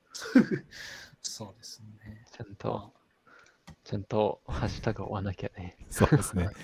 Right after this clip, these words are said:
Speaker 3: ちょっと最近そもそも本数を出せてないのでね、まあ引き続きちょっとゆるりとやっていければなというふうに思います。
Speaker 2: はい。
Speaker 1: まあ暗いニュース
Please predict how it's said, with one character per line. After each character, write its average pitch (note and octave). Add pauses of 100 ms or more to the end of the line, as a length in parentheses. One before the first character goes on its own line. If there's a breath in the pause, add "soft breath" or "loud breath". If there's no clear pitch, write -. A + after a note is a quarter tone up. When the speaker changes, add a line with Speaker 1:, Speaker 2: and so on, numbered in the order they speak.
(200)
Speaker 3:
ち -
ょ -
っ -
と E2+
最 A#2
近 A#2+
そ D#3
も A#2+
そ A2
も E2+ (160)
本 A#2
数 A#2
を F2
出 F2+
せ F2+
て D#2
な D2+
い C#2+
の D2+
で D#2+
ね、 A2
ま F#2
あ D2+
引 D2+
き F#2+
続 D#2
き -
ち -
ょ E2+
っ -
と - (320 loud breath)
ゆ E2+
る D#2+
り D2
と -
や E2
っ -
て -
い D2+
け -
れ C#2+
ば D2+
な C3
と -
い G#2
う -
ふ -
う E2
に D#2+
思 D#2
い E2
ま C#3+
す。 - (500 loud breath)
Speaker 2:
は A2+
い。 G#2 (580 loud breath)
Speaker 1:
ま A2
あ -
暗 D3+
い D#3+
ニ F#3+
ュ -
ー -
ス A#2+